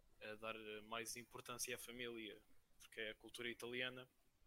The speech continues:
que era um pouco mais por si, por assim dizer, o benefício pessoal, então não percebia o que é que,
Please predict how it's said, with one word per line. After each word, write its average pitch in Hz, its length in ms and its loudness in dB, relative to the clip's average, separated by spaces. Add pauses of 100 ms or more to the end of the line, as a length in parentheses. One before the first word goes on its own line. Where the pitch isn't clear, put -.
(560)
que - 120 8
era 127 440 12
um 127 120 -2
pouco 123 280 -2 (120)
mais 120 960 4 (400)
por 139 180 -4
si, 190 720 6
por 143 100 -4
assim 143 220 -4
dizer, 135 460 2 (220)
o 120 320 -6 (100)
benefício 131 500 -4
pessoal, 127 580 8 (800)
então 123 280 4
não 127 180 0
percebia 123 420 4
o 117 40 0
que - 140 6
é 113 40 4
que, - 140 -6